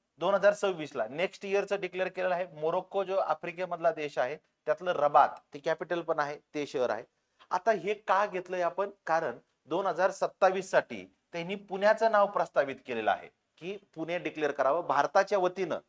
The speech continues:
ऑफिशियल एंट्री आपली पुण्याची झालेली आहे. पाहूयात काय होतंय. जास्त चान्सेस आहे पुणे मिळण्याचं. यापूर्वी भारताचं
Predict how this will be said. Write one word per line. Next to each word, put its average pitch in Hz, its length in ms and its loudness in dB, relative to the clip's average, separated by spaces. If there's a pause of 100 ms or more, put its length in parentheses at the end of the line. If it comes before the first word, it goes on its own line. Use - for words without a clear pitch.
(380)
ऑफिशियल 196 440 -2
एंट्री 190 320 2
आपली 180 240 4
पुण्याची 165 440 -2
झालेली 147 320 2
आहे. 160 160 2
पाहूयात 151 420 0
काय 135 140 6
होतंय. 127 260 -6 (220)
जास्त 151 220 0
चान्सेस 175 440 0
आहे 170 140 -2 (300)
पुणे 143 200 -2
मिळण्याचं. 98 440 -8 (360)
यापूर्वी 208 580 2
भारताचं 196 720 -2